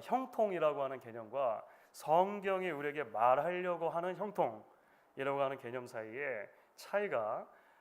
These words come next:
있어 보입니다. 그렇다면 여러분, 성경이 말하는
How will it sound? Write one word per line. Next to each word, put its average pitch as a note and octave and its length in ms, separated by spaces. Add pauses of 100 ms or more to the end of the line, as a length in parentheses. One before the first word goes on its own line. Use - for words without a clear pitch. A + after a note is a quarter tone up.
(120)
있어 C3 520
보입니다. B2 420 (640)
그렇다면 E3+ 440
여러분, A#2+ 320
성경이 A3+ 460
말하는 D#3+ 760